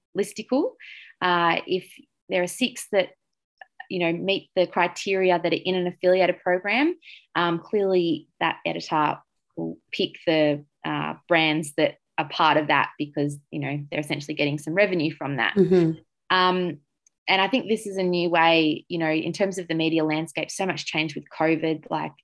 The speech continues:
Speaker 1: when, when things first hit, there were magazines that went under that have now
Speaker 2: Yes.
Speaker 1: come back, thank goodness. But I think the, the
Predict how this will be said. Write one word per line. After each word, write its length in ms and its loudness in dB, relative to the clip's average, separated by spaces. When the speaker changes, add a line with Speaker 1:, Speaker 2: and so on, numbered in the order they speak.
Speaker 1:
when, 220 -6
when 160 -6
things 240 -6
first 300 -6
hit, 160 -4
there 100 -8
were 80 -14
magazines 720 0
that 100 -6
went 200 -2
under 200 0
that 240 2
have 80 -4
now 120 0
Speaker 2:
Yes. 240 0
Speaker 1:
come 160 -2
back, 280 0
thank 200 -4
goodness. 480 -2
But 180 4
I 140 2
think 360 -4
the, 320 2
the 440 0